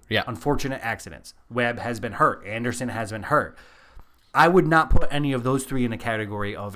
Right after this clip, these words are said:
Speaker 2: injury prone.
Speaker 1: Right.
Speaker 2: Or, b-, for lack of a better word, for Dean Wilson, brittle.
Speaker 1: Right.
Speaker 2: Like, this dude is made of straw. <laughs> Like, he is not, like, I don't know what he's eating. I don't know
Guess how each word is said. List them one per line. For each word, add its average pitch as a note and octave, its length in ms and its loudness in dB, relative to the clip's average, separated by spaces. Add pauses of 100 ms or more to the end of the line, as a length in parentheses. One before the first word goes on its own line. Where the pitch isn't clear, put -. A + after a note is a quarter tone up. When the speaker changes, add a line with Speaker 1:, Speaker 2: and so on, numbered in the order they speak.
(120)
Speaker 2:
injury A#2 500 -2
prone. E2 480 2
Speaker 1:
Right. G2+ 180 0
Speaker 2:
Or, B2+ 240 0 (760)
b-, - 100 8 (120)
for D3 120 6
lack C#3 220 6
of C3+ 80 0
a C3+ 60 2
better C3 200 2
word, B2 360 4
for B2+ 100 2
Dean A#2+ 240 0
Wilson, A#2+ 300 0 (260)
brittle. B2 460 6 (260)
Speaker 1:
Right. - 260 -2
Speaker 2:
Like, C3 200 0 (220)
this D3 200 2
dude F#3 200 4
is C#3+ 140 4
made B2+ 220 0
of - 80 -4
straw. G#2 540 -2 (200)
<laughs> - 20 -20
Like, B3 1500 6 (280)
he A3+ 120 0 (120)
is G3+ 220 2
not, E3 420 4 (460)
like, D3 200 -2
I D#3+ 100 6
don't F#3+ 140 4
know F3+ 140 8
what E3 560 2
he's F3 320 -2
eating. A#3+ 540 0 (280)
I C#3 60 2
don't D#3 180 -2
know D#3+ 560 2